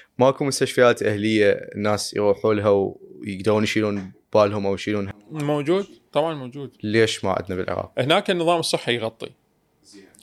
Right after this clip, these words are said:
Speaker 2: يعني هناك المريض، آه، عنده اشتراك بنظام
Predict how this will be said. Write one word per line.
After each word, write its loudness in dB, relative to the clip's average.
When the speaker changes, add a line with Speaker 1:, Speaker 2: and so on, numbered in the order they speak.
Speaker 2:
يعني 0
هناك -2
المريض، -4
آه، -8
عنده -4
اشتراك 0
بنظام -4